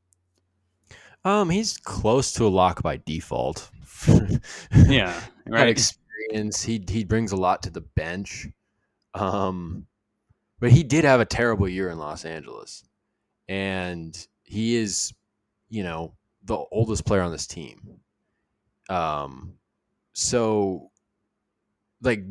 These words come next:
Speaker 1: he's got a lot of questions to answer before anybody just says, "Yeah, he's gonna be the primary one behind Barnes," uh,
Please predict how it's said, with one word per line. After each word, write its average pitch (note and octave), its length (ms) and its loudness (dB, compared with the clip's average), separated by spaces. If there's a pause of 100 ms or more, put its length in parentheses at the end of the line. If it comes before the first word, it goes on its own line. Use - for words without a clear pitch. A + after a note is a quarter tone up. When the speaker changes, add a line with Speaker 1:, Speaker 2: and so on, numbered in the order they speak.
(160)
Speaker 1:
he's F3 280 0
got E3 160 8
a F#2 40 4
lot F#2 260 4
of D2+ 200 -4 (240)
questions E2 440 -4
to D#2 80 -12
answer D2 460 -10 (360)
before G#2 440 2
anybody F#2+ 400 -4
just F2 220 -6
says, E2+ 260 -6
"Yeah, D#2 80 -4
he's F#2 220 -8
gonna F2+ 120 -6
be F2 80 -6
the D#2+ 80 -6
primary E2+ 420 -4
one D#2+ 220 -6
behind D#2 380 -8
Barnes," D#2 520 -6 (580)
uh, C2+ 420 -4